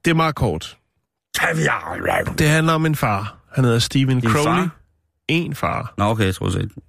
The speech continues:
Speaker 1: En far, der hedder Steve Crowley, og, øh, han synes altså, at bedstemor, hun, øh, hun er lidt for, øh, hun er lidt for nervøs.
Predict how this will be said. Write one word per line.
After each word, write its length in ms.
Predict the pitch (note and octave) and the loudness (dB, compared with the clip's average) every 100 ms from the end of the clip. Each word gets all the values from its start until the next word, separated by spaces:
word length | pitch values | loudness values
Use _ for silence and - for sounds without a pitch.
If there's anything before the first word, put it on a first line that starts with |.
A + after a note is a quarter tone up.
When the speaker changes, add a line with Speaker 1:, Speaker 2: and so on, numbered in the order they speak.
| - | 0
Speaker 1:
En 140 | C#3+ | 2
far, 280 | D#3 E3 F3 | 2 0 2
der 60 | |
hedder 180 | E3+ D#3+ | 2 2
Steve 260 | C#3+ - D3+ | 0 -2 -2
Crowley, 460 | - B2 A2+ A#2 B2 - | 0 0 2 2 0 -2
og, 380 | A#2+ B2 A#2 A2+ | -2 0 2 2
øh, 420 | A2 F#2+ E2+ - C#3+ _ _ _ _ _ _ _ _ _ - | 2 2 0 -4 -8 _ _ _ _ _ _ _ _ _ -2
han 120 | E3 | 0
synes 220 | E3+ G#3 | 2 4
altså, 240 | G#3 G3 F#3 | 4 2 0
at 100 | F3 | 2
bedstemor, 580 | D#3 D3 F#3+ F3+ D#3+ D3 | 0 0 0 2 2 2
hun, 320 | D#3 E3+ F3 | 2 2 2
øh, 760 | E3 D3 C3 A2+ A2 G#2 - - - | 2 2 2 0 0 -2 -4 -8 -8
hun 280 | B2 D#3+ | -2 0
er 100 | C#3+ | 2
lidt 240 | D3+ F3 - | 2 2 0
for, 460 | - E3+ D3 C3+ B2+ | 0 0 2 2 2
øh, 440 | A#2+ A2+ G#2+ G#2+ - _ _ _ _ _ _ _ _ _ _ _ _ _ _ _ _ - | 2 2 0 0 -4 _ _ _ _ _ _ _ _ _ _ _ _ _ _ _ _ 0
hun 100 | F3 | 2
er 40 | |
lidt 160 | G3 F#3+ | 2 2
for 100 | G#3+ | 2
nervøs. 680 | G3+ F3+ F#3 E2+ - - | 2 2 0 -2 -6 -6